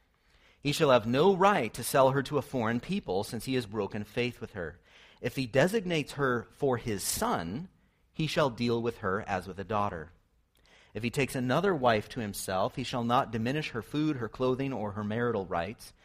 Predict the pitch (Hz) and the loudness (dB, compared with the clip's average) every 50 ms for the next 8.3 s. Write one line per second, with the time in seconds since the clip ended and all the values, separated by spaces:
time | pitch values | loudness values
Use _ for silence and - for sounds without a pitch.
0 | - _ _ _ - 107 120 113 - 135 127 139 120 120 139 151 185 202 151 139 | -20 _ _ _ -4 -2 -2 0 0 0 0 0 -2 2 2 4 4 2 2 -2
1 | 175 190 156 143 127 113 - - 147 135 127 - 156 156 156 143 - - 107 95 | -4 -2 0 0 -2 -2 -4 -4 -4 -4 -2 -2 -2 -4 -4 -4 -8 -10 -10 -4
2 | 98 95 98 101 104 - - - - - - 170 160 - 165 143 131 117 123 110 | -2 0 0 0 -2 -6 -12 -20 -14 -6 -4 -4 -2 0 -2 -2 -2 0 0 2
3 | 110 117 135 139 151 - - - _ _ - 135 123 120 110 - - 92 85 87 | 4 6 6 6 4 2 -6 -18 _ _ -4 -2 2 2 2 2 0 -8 -8 -6
4 | 92 101 104 104 - 113 110 104 104 95 98 95 98 98 95 85 78 78 - _ | -2 -2 -2 -2 -2 -6 -6 -6 -6 -6 -8 -12 -8 -6 -6 -6 -6 -12 -18 _
5 | _ _ - _ _ - - 151 165 156 120 - - - - - - - 131 - | _ _ -20 _ _ -4 4 6 8 8 6 4 2 -8 -14 -18 -12 -12 -12 -14
6 | _ _ _ _ - - - - _ _ _ _ _ _ _ _ _ - - - | _ _ _ _ -20 -20 -20 -20 _ _ _ _ _ _ _ _ _ -18 -8 -6
7 | 101 107 156 151 151 - - - - - - - 170 156 139 135 135 131 131 131 | 0 2 2 2 2 2 -4 -8 -6 -4 0 2 4 6 6 6 6 6 4 2
8 | 117 120 107 95 85 87 | 0 -2 -2 -4 -4 -6